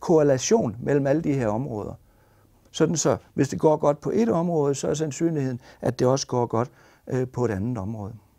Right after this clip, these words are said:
Så vil jeg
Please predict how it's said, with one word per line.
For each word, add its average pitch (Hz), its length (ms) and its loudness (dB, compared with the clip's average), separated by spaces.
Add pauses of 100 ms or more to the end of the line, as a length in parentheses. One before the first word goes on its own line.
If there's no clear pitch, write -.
(3250)
Så - 140 4
vil 240 120 8
jeg 208 200 6